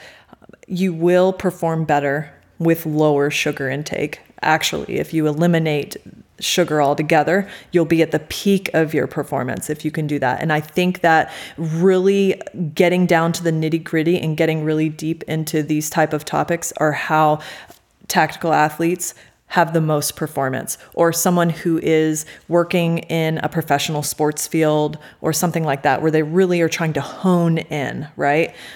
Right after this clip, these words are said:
Um, maybe for the generalized public, sugar definitely is bad, and I do not advocate for eating it, but I think that it's even more so important in these environments.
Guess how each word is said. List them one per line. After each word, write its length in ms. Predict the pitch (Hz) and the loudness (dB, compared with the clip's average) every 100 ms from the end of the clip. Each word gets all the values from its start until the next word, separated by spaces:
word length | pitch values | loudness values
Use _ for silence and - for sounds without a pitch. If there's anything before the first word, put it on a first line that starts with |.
| - | -12
Um, 340 | - 160 143 147 | -4 -2 -2 -2
maybe 300 | 180 185 196 | 2 2 0
for 240 | 190 180 | 0 0
the 160 | 160 151 | 4 0
generalized 720 | 151 175 170 170 160 156 156 | 2 0 2 2 2 0 -4
public, 480 | - 160 180 - - - - | -4 0 0 -2 -10 -20 -12
sugar 600 | - - 175 175 175 - - _ 170 | -4 -2 0 2 2 0 -12 _ -2
definitely 580 | 175 165 185 180 175 165 | 0 2 0 -2 -2 -2
is 180 | 160 156 | -2 -2
bad, 440 | 156 156 170 185 | 0 2 2 0
and 120 | 165 156 | -2 -2
I 220 | 151 - - _ 165 156 | -2 -4 -10 _ -14 -4
do 120 | 175 | 0
not 260 | 175 170 | 2 2
advocate 560 | - 160 165 170 185 - | 2 0 0 -2 -2 -2
for 140 | - | -6
eating 340 | - 165 170 196 | -6 -2 -2 0
it, 240 | 233 - - - - | 0 -2 -6 -20 -6
but 240 | - 175 156 | 2 2 4
I 80 | 170 | 0
think 260 | 165 170 127 | -2 -6 0
that 320 | 165 156 - | 2 2 2
it's 220 | - 170 - | -4 -4 -10
even 320 | - 185 175 160 | -2 0 0 0
more 200 | 151 143 | -4 -6
so 220 | - 151 | -6 -6
important 440 | 151 143 - - _ _ _ _ - | -8 -8 -8 -10 _ _ _ _ -4
in 140 | 170 | -2
these 200 | 156 151 | 0 -2
environments. 680 | 151 147 - - - - - | -4 -6 -6 -6 -8 -10 -16